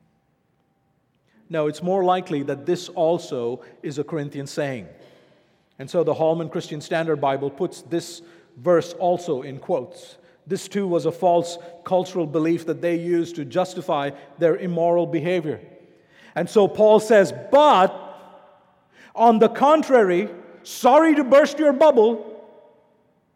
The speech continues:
the sexually immoral person sins against his own body." Paul says sexual sin is not outside and apart from the body. It is defiling.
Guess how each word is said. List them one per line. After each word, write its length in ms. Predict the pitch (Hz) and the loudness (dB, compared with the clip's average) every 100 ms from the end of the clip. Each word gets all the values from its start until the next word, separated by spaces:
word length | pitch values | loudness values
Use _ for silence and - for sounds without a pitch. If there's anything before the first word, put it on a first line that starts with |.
| _ _ _ _ _ _ _ _ _ | _ _ _ _ _ _ _ _ _
the 80 | 143 | -12
sexually 460 | - 175 - 175 | -6 -6 -4 -4
immoral 340 | 165 165 160 156 | -2 -2 0 -2
person 400 | 160 151 - 135 | -2 -6 -6 -16
sins 720 | - 190 160 131 110 110 - _ _ - | -6 -6 -6 -10 -16 -20 -20 _ _ -10
against 640 | 160 139 123 117 - - _ _ | -10 -8 -10 -12 -18 -20 _ _
his 220 | 147 117 | -14 -12
own 300 | - 120 117 | -10 -10 -10
body." 320 | 107 98 82 - _ _ _ _ _ _ _ _ _ _ _ _ | -10 -10 -12 -18 _ _ _ _ _ _ _ _ _ _ _ _
Paul 200 | 175 147 | -2 -2
says 220 | - 147 | -2 -4
sexual 380 | - 175 - 165 | -2 -6 -4 -8
sin 220 | - 180 | -4 -4
is 120 | 156 | -4
not 220 | 165 165 175 | -4 -4 0
outside 560 | 170 175 - 151 143 | 0 0 2 2 2
and 120 | 139 | -2
apart 360 | 147 - 175 160 | -6 2 2 2
from 160 | 185 151 | -6 -6
the 60 | |
body. 320 | 143 147 151 - - - | -2 0 -2 -6 -18 -6
It 140 | 202 | -2
is 200 | 165 131 | -2 -4
defiling. 840 | 113 170 - - 165 175 170 156 | -6 -6 -8 -6 -2 0 0 -2